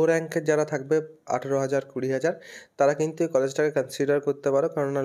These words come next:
লো র্যাঙ্ক অ্যাকসেপ্ট করছে, আঠেরো হাজার অবধি এর কাট অফ যাচ্ছে। সবাই ভালো থাকবে, সুস্থ থাকবে, এবং আমার সাথে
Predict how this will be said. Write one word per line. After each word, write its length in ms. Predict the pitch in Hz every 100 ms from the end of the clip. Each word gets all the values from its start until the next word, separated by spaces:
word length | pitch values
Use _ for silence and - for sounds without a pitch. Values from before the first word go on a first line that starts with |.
| 127
লো 120 | 127 135 127
র্যাঙ্ক 200 | 127 135
অ্যাকসেপ্ট 400 | - - - 120 -
করছে, 240 | 110 110 170 131
আঠেরো 200 | 117 120
হাজার 160 | 117 123 117
অবধি 180 | 120 123
এর 80 | 120
কাট 140 | 120 107
অফ 40 | 113 110
যাচ্ছে। 280 | 104 - 95 - - - - -
সবাই 180 | 123 117
ভালো 200 | 123 123
থাকবে, 220 | 135 135 160 165 _ -
সুস্থ 200 | 170 - 143
থাকবে, 240 | 123 123 131 104
এবং 160 | 120 120
আমার 160 | 120 131
সাথে 160 | 117